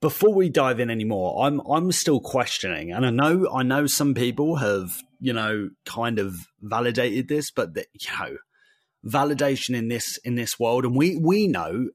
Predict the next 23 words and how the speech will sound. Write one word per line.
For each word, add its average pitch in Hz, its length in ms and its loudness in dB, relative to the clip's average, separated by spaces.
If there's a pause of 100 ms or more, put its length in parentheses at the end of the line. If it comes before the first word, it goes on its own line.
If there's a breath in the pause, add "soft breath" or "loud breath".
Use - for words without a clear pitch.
as, 120 320 -2
as 131 120 -2
people 135 360 0
who've 101 80 -4
worked 117 220 0
for 110 120 -6
big 107 200 -6
corporations, 107 800 -4
we 143 160 2
know 120 220 0
how 104 260 -2
sometimes 107 600 -4 (100)
easy 135 520 2 (300 loud breath)
it 127 200 -6
is 123 240 0
for 113 280 0
a, 101 260 -2 (460)
a 120 120 -4
corpor-, - 420 -2
a 120 40 -4
quote 131 240 -2
unquote 113 320 -6
corporation 110 840 -4